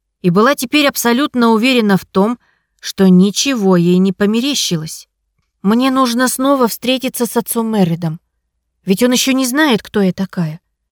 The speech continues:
Может быть, удастся остаться с ним наедине и...» Анри поднял руку, останавливая ее. «И что вы сделаете? Вырежете источник из его груди?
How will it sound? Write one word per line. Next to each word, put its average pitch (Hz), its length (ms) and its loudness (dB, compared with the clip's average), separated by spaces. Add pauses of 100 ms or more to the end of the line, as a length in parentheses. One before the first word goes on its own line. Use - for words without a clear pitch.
(140)
Может 180 380 0
быть, 226 260 -2 (460)
удастся 233 560 0
остаться 269 460 -2
с - 100 -6
ним 269 200 0
наедине 202 760 2
и...» 269 280 -2 (680)
Анри 196 280 2
поднял 214 460 2
руку, 254 340 -2 (200)
останавливая 175 800 0
ее. 156 400 -4 (760)
«И 180 80 -8
что 247 180 -2
вы 226 80 0
сделаете? 196 640 -2 (680)
Вырежете 262 600 0
источник 254 560 -2
из 240 100 0
его 254 240 2
груди? 269 420 0